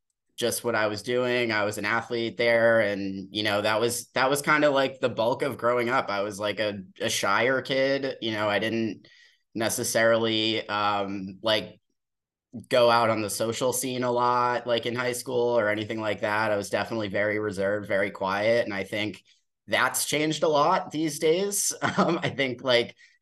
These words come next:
there's something that happens when you kind of authentically find who you are inside, and then you're able to kind of bring that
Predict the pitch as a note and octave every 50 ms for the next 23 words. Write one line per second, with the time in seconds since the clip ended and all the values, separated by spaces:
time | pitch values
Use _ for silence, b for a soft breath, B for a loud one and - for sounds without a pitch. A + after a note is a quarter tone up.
0 | _ _ - C3 B2+ B2 - - C3+ B2+ B2 - C3 B2+ B2+ B2+ B2 B2 B2 A#2+
1 | B2+ A#2+ A#2 A2+ - B2 A#2+ A2+ A2+ B2+ B2+ B2+ B2+ B2 A#2 B2 A#2 A2+ A2+ A2
2 | A2+ A#2 A2+ A2 A2 A2 A2 G#2+ - A2+ G#2+ G2 A#2+ A#2+ A#2 A#2 A2+ G#2+ - -
3 | G#2+ G#2 G#2+ G#2+ A2+ A2 A2 A#2 G#2+ A2 A2 G#2 G2+ G2+ G#2 G#2 G#2 G#2+ G#2 G#2
4 | G#2 G#2 G2 - G#2+ G2+ G2+ A2+ A#2+ B2+ C3 A#2 A2 G#2 G#2 G#2 G#2 G2+ G2 G#2
5 | G#2+ F#2+ G2+ G2+ F#2+ G2+ G#2 G#2+ G#2+ G2+ G#2 G#2 G#2 F#2 G#2+ G#2 G2+ G2+ A2 G2+
6 | G2+ G2 G2 G2+ G2+ - -